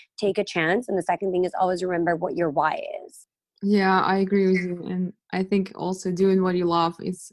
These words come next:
Speaker 2: important because it's kind of
Speaker 1: Right.
Speaker 2: helps you to grow.
Speaker 1: A hundred percent.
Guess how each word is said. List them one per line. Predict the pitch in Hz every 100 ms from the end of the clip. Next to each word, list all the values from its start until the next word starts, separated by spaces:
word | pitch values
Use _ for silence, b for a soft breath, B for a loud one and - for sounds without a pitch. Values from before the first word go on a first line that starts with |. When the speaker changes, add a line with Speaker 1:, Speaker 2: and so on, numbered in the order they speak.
| -
Speaker 2:
important | 185 185 180 175 170 185
because | 180 - 175 175
it's | 185 -
kind | - 175 170
of | 180
Speaker 1:
Right. | 151 - _ _ -
Speaker 2:
helps | 185 196 -
you |
to | 190
grow. | 185 190 180 170
Speaker 1:
A | 208
hundred | 240 226 -
percent. | - 240 -